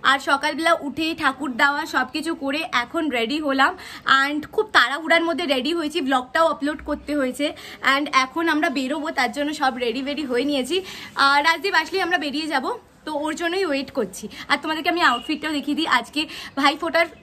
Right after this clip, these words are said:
স্পেশাল হাও-, আই-, ভুলভাল বকছি আমি, কি হয়েছে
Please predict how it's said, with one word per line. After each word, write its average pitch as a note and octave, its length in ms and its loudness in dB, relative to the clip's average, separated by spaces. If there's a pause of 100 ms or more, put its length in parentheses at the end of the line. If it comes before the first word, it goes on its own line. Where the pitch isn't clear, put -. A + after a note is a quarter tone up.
(120)
স্পেশাল D4+ 300 -2 (100)
হাও-, B3 260 -2
আই-, B3 140 2 (1200)
ভুলভাল G4 460 6 (120)
বকছি F#4+ 320 0 (120)
আমি, G4 100 2 (120)
কি G#4 100 -6 (120)
হয়েছে F4 320 0